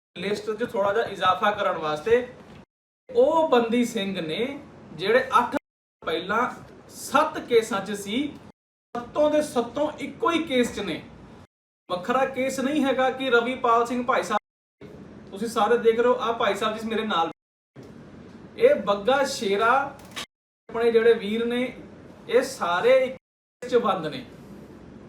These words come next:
ਹੁਣ ਮੈਨੂੰ ਇਹ ਸਮਝ ਨਹੀਂ, ਜਾਂ ਤੇ ਉਹਨਾਂ ਕੋਲੋਂ ਬੰਦੀ ਸਿੰਘਾਂ ਦੀ ਲਿਸਟ ਨਹੀਂ ਹੈ, ਜਾਂ ਗੜਗੜ ਸਿੰਘ ਜੀ ਕੋਲੋਂ ਬੰਦੀ ਸਿੰਘਾਂ ਦੀ ਜਾਣਕਾਰੀ ਨਹੀਂ ਹੈ,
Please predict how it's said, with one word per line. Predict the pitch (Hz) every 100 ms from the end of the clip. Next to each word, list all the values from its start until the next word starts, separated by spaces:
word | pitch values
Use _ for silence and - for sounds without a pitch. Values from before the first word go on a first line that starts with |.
| -
ਹੁਣ | 214 320
ਮੈਨੂੰ | 277 269 269
ਇਹ | 254
ਸਮਝ | 240 226 226
ਨਹੀਂ, | - _ _ _ - - - - - -
ਜਾਂ | 156 175 190 214
ਤੇ | 254
ਉਹਨਾਂ | 254 214 233 240 247
ਕੋਲੋਂ | 226 214 233 240 254 254 - - - - _ _ _ _
ਬੰਦੀ | 190 208 262
ਸਿੰਘਾਂ | - 233 220 247
ਦੀ | 254
ਲਿਸਟ | 190 156 170 -
ਨਹੀਂ | 240 262 262
ਹੈ, | 269 269 - - - 165 160
ਜਾਂ | 185 214 302 - _ _ _
ਗੜਗੜ | 175 196 196 208
ਸਿੰਘ | 214 240 233 220
ਜੀ | 226 220
ਕੋਲੋਂ | 226 233 240 233
ਬੰਦੀ | 180 196 226
ਸਿੰਘਾਂ | 226 214 208 214
ਦੀ | 226
ਜਾਣਕਾਰੀ | 170 156 156 - _ _ _ -
ਨਹੀਂ | 269
ਹੈ, | 269